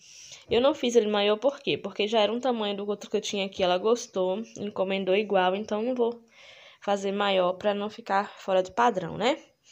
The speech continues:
E pra colocar na, em frente à geladeira fica um tamanho bom, não fica muito pequeno não,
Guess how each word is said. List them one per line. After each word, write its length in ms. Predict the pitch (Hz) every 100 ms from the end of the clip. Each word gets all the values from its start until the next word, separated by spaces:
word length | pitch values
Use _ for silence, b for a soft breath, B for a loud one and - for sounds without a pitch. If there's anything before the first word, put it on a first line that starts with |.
| B B B B B B B _ -
E 200 | 233 262
pra 160 | 285
colocar 460 | 294 277 285 240 247
na, 100 | 220 226
em 100 | 226
frente 280 | 220 220 220
à 20 |
geladeira 360 | 214 202 196 214
fica 160 | -
um 40 | 226
tamanho 320 | 226 214 240
bom, 280 | 220 175 180 B B B B B
não 120 | 185
fica 200 | - -
muito 200 | 190 190
pequeno 400 | - 202 196 196
não, 240 | 220 160